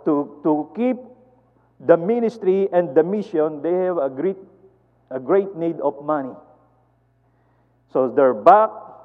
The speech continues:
were financially against the wall because of the persecution that they experienced in their church.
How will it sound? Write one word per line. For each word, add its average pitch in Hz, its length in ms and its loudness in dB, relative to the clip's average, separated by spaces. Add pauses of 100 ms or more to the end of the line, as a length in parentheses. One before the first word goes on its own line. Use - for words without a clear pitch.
(240)
were 139 180 2
financially 165 960 -2
against 151 480 -2
the 135 80 -2
wall 127 640 -2 (440)
because 139 300 -4
of 127 120 -10
the 131 80 0
persecution 160 760 -4
that 135 180 -8
they 127 60 -4
experienced 123 1040 -6 (920)
in 139 160 -8
their 135 140 2
church. 135 500 -8